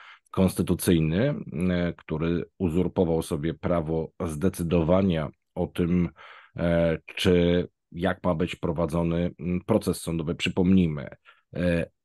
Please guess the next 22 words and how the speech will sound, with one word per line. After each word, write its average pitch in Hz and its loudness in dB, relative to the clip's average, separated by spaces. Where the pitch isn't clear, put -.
Andrzej 117 4
Duda 104 2
ułaskawił 95 0
Mariusza 92 0
Kamińskiego 90 -4
i 92 2
Macieja 90 0
Wąsika, 90 -2
zanim 98 2
zapadł 92 -4
prawomocny 85 -2
wyrok. - -10
Doprowadziło 104 2
to 104 2
do 98 0
szeregu, 104 2
e, 87 -2
problemów 95 2
prawnych, 98 -4
łącznie 107 -2
z - -10
prawami 101 2